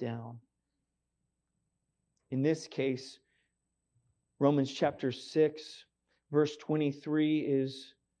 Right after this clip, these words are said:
true. The wages of sin is death. The wages of sin for Ananias and Sapphira is swift. It is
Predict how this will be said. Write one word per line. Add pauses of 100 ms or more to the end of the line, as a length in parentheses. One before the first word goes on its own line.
(500)
true. (680)
The
wages
of
sin (420)
is
death. (960)
The
wages
of
sin
for
Ananias
and
Sapphira
is (280)
swift. (880)
It
is